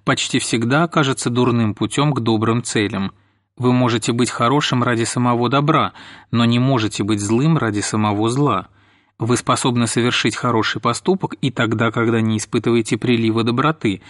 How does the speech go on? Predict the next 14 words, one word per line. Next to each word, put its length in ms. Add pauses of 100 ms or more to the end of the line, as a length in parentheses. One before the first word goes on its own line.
(280)
когда 320
он 160
не 80
доставляет 580
вам 220
удовольствия, 640 (340)
просто 380
по 160
той 140
причине, 440
что 200
делать 320
добро 420
правильно. 760